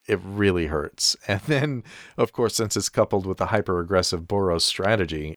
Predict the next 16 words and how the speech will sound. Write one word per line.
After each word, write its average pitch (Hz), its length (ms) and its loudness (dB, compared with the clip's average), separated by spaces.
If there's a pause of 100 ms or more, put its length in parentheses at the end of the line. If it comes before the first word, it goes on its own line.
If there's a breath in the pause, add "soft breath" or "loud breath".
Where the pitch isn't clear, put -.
(120)
it's 113 180 4
a 90 60 0
monster. 85 640 -2 (300 soft breath)
Aurelia 101 500 0
is 82 280 -2
no 90 680 0 (160)
joke 76 500 -2
because - 220 -8
she - 120 -6
gives 90 260 -2
trample. 87 640 0
Oh, 107 240 2 (360)
oh, 101 160 -2
she's - 220 -10
just - 260 -12
terrible. 67 460 -10